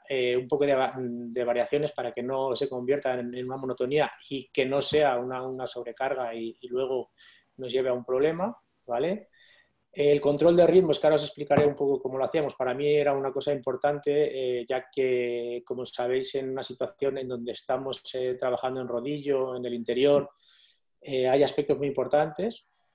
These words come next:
que a veces la gente, ¿no? Como está en rodillo hace cuarenta, cin-, cuarenta y cinco minutos, una hora, bueno, o burradas que se han visto por ahí, pero bueno, eh,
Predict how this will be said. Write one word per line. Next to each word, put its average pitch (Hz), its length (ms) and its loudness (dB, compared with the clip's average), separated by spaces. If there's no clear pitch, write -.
que 123 220 2
a 120 80 4
veces 139 240 0
la 135 80 0
gente, 135 260 -2
¿no? 131 140 -4
Como 123 180 -6
está 117 160 -4
en 127 60 -6
rodillo 127 360 0
hace 117 380 -2
cuarenta, 120 500 -4
cin-, 120 160 -12
cuarenta 123 280 -8
y 117 60 -6
cinco 123 120 -8
minutos, 120 300 -6
una 120 120 -6
hora, 120 260 -2
bueno, 113 260 -12
o 117 100 -8
burradas 120 340 -4
que 117 120 -10
se 117 80 -12
han 117 40 -8
visto 113 200 -10
por 113 100 -10
ahí, 127 80 -4
pero 131 160 -6
bueno, 127 280 -10
eh, 127 360 0